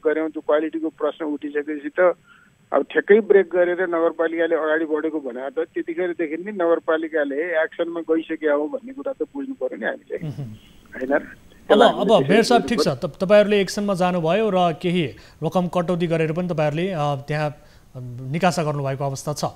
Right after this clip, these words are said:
Speaker 2: अब ब्यासमा एउटा पनि खेल मैदान छैन, गतिलो, अ, मैदान पनि, एउटा मैदान पनि अब नभएको अवस्था छ। यो अवस्थामा तपाईँहरूको यो यति ठुलो योजना,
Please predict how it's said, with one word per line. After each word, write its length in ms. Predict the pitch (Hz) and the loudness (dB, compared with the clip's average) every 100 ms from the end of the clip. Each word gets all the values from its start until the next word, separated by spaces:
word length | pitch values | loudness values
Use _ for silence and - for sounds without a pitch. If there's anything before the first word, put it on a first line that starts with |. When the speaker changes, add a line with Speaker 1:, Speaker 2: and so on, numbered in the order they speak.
| - - | -10 -6
Speaker 2:
अब 100 | 185 | 4
ब्यासमा 600 | 240 156 120 180 233 240 | 6 6 4 2 2 0
एउटा 380 | 233 165 247 247 | 0 4 4 2
पनि 200 | 247 247 | 0 -2
खेल 200 | 214 214 202 | -2 -2 0
मैदान 320 | 196 196 190 | 0 0 0
छैन, 280 | 180 180 165 | -2 -4 -4
गतिलो, 460 | 147 165 180 170 - - - | -6 -4 -2 -2 -6 -18 -10
अ, 100 | 139 | -6
मैदान 380 | 139 156 165 180 | -2 0 0 0
पनि, 320 | 180 160 151 | -2 -4 -4
एउटा 200 | 196 208 | 0 2
मैदान 440 | 160 170 185 214 208 | 2 2 4 4 2
पनि 160 | 233 | 0
अब 280 | 190 175 170 | 0 -2 -4
नभएको 420 | 139 165 165 160 | -4 0 0 0
अवस्था 300 | 160 151 - | -2 -4 -6
छ। 80 | 143 139 - - - | -6 -8 -10 -20 -10
यो 300 | 143 131 233 | -8 -2 2
अवस्थामा 500 | 262 214 208 196 196 | 4 4 2 -2 0
तपाईँहरूको 400 | 196 190 185 180 | 0 0 -2 -2
यो 180 | 180 185 | -2 -2
यति 180 | 180 185 | -4 -6
ठुलो 280 | - 240 214 | -6 -2 -2
योजना, 540 | 143 156 147 151 160 | 0 -2 -2 -2 -4